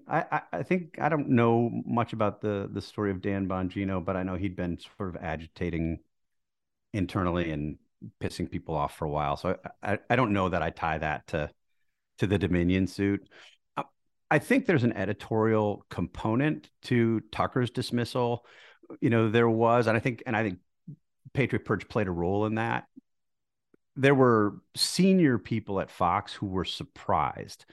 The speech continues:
by the contents of Patriot Purge, who didn't know it was coming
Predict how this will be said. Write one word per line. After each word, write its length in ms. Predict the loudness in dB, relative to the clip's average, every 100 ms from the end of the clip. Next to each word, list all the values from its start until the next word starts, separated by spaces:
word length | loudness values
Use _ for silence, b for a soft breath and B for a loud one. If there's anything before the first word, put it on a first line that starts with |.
| B B -2
by 120 | -2
the 80 | -2
contents 680 | -4 -2 -2 -2 -4 -4 -14 b b _ _
of 240 | 0 0 -2 _ -4
Patriot 380 | -4 -2 -8
Purge, 280 | -8 -10 -8
who 120 | -6
didn't 340 | 0 4 4 4
know 80 | 0
it 60 |
was 120 | -4
coming 420 | -4 -2 -2 -2